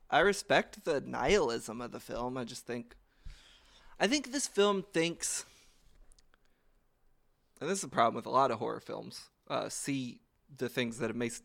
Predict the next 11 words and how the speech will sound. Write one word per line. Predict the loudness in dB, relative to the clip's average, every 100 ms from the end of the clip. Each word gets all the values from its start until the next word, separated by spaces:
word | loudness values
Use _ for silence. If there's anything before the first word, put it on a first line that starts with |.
| -8
Jason | -2 -2 -2 -8
Blum | -4 -2 -2
a | -4
billionaire. | -4 0 0 -2 -6 -8 -8 -12 _ _ _
I | -12
don't | -12
know | -12
if | -16
he's | -18
a |
billionaire. | -14 -12 -12 -12